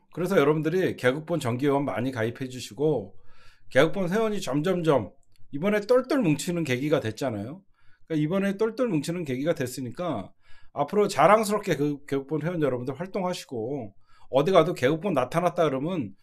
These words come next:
"와, 개국본이다." 이런 민주당 지킴이, 이런 느낌을 팍팍 주는 자랑스러운 개국본 회원들이 되십시오, 여러분. 제가, 어,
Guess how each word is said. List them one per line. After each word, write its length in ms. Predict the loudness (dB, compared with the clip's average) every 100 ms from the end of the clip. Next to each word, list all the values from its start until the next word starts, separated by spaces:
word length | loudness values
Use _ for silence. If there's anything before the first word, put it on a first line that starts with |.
| _
"와, 400 | 4 6 8 8
개국본이다." 800 | 4 -4 -4 -4 0 2 2 0 -8 _ _ -4
이런 220 | -2 0
민주당 480 | 2 0 2 2 2
지킴이, 680 | -2 -6 -2 2 0 -2 -10 _
이런 260 | -4 0 0
느낌을 400 | 0 -2 -2 -2
팍팍 400 | -8 -4 -2 -2
주는 400 | -2 -2 -2 -6 _ -20 -20 -20 -20 _ _ _ _ _ _ -2
자랑스러운 520 | 6 8 8 0 0
개국본 340 | -4 -4 -6
회원들이 340 | -6 -8 -10 -10
되십시오, 440 | -14 -16 -20 -20
여러분. 200 | -20 -20 -20 _ _ -20 -20 _ _ _ -10 _ _ _ _ _ _ _ _ _ _ _
제가, 680 | -8 2 4 6 6 4 -2 -8 -20 _ _
어, 800 | -10 -8 -8 -12 -14 -18 -20